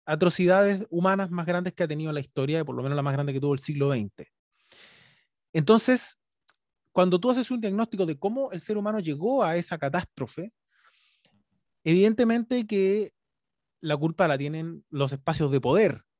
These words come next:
que tomaron esas decisiones y que llevaron a cabo esas matanzas. Y esos espacios de poder eran los estados,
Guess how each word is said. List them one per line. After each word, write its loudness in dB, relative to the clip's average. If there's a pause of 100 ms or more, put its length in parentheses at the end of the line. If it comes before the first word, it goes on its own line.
(160)
que -8
tomaron 0
esas -6
decisiones -2
y -2
que -4
llevaron -2
a -2
cabo 2
esas -4
matanzas. -6 (300)
Y 4
esos 6
espacios 4
de 4
poder 2
eran 0
los -4
estados, -6